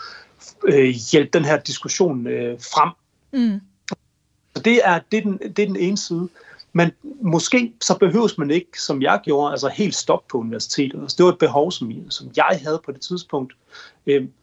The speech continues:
Speaker 1: måske er der nogle elementer i ens arbejdsliv, som man, som man kan ændre på. Øh, så jeg tror, altså noget af det, som, øh, som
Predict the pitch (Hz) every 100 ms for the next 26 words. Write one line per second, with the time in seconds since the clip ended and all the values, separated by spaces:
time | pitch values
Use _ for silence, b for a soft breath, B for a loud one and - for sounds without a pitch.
0 | _ _ 165 147 - 208 214 165 151 147
1 | 135 143 143 147 139 208 226 147 127 139
2 | 156 147 - 131 165 - 147 143 - 127
3 | 120 117 - - 127 113 - - 208 -
4 | 120 - 127 - _ B B B B _
5 | - 151 139 156 - 160 147 - 240 233
6 | - 156 175 208 208 170 147 135 123 123
7 | - 170 - 139 135